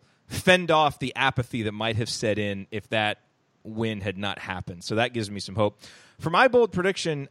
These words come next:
I, you know, I tweeted this out. I've had this weird kind of gut feeling that Indiana's gonna go up to Wisconsin and play okay. You know, they don't have, for the first game really all year,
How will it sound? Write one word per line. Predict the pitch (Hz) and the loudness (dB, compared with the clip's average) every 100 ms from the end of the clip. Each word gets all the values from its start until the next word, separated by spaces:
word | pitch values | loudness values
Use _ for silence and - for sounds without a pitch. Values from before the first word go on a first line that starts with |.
| - | -14
I, | 101 | -12
you | - | -2
know, | 147 | 0
I | 151 | 0
tweeted | - 170 208 | 0 -2 -2
this | 180 175 | -2 0
out. | 131 87 - | 0 -2 -4
I've | 113 110 | -2 -2
had | 147 151 127 | 0 -2 0
this | 123 110 | -4 -4
weird | 95 127 185 202 202 180 | -4 -2 4 4 4 0
kind | - 165 131 | -6 -4 -4
of | 98 | 0
gut | 135 190 | 2 2
feeling | - 175 165 151 147 143 - _ _ _ - | 0 -2 -2 -2 -4 -6 -12 _ _ _ 2
that | 139 | 4
Indiana's | 160 190 196 185 147 | 4 4 4 4 0
gonna | 165 | -2
go | 139 151 | 2 2
up | 180 | 2
to | 180 | -2
Wisconsin | 175 - 160 170 170 | -4 -2 -2 -2 -4
and | 151 | -6
play | - 160 170 | -2 0 2
okay. | 165 160 117 87 - | 0 -2 -2 -8 -10
You | 127 | -2
know, | 135 | -2
they | 143 131 | 0 0
don't | 117 143 180 | 2 2 2
have, | - 175 175 165 - - | 0 0 2 0 -6 -6
for | 165 | -4
the | 139 | -4
first | - 220 233 - | 0 0 0 -2
game | 175 175 | -2 -2
really | 151 156 | 0 0
all | - 143 151 | 0 0 2
year, | 123 147 123 104 | 0 0 2 0